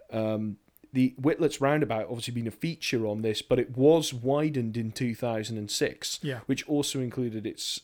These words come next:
Speaker 1: its signalling as well,
Speaker 2: Yeah.
Speaker 1: which is quite an expensive scheme, uh, doing it. Cost about three point five million, but, and that was designed by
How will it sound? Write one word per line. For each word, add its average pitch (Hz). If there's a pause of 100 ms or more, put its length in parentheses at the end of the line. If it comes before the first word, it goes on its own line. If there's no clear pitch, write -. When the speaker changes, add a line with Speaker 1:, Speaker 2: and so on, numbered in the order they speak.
Speaker 1:
its 117
signalling 110
as 98
well, 117 (100)
Speaker 2:
Yeah. 139
Speaker 1:
which 180
is 226
quite 277
an 294
expensive 214
scheme, 208
uh, 156
doing 151
it. 139
Cost 156
about -
three 131
point 127
five 117
million, 120
but, 113
and 131
that 185
was 175
designed 156
by 151